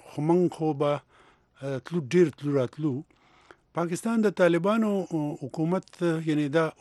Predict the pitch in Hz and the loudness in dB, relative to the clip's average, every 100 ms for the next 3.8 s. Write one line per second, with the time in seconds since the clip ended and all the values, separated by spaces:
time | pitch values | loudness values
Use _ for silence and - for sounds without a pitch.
0 | 139 - 180 220 151 135 - 131 - 139 | -12 -4 0 0 -4 -10 -8 -8 -6 -6
1 | 135 175 190 185 208 214 143 147 131 185 | -4 -4 -4 -2 -2 -2 -4 -4 4 6
2 | 185 160 190 220 185 165 135 135 135 - | 6 2 2 2 2 0 0 -2 -4 -2
3 | 220 185 131 113 104 101 98 | 2 2 2 -2 -6 -8 -10